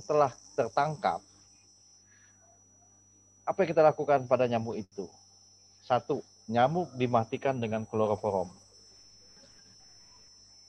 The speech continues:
Sebetulnya sih nggak dimatikan, dipingsankan.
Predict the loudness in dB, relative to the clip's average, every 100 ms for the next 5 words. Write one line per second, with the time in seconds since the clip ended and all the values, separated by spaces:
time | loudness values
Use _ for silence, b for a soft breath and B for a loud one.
0 | -20 -20 -20 -14 -2 0 2 2 0 0
1 | 0 2 0 0 0 0 0 -2 -2 -2
2 | 0 0 4 4 2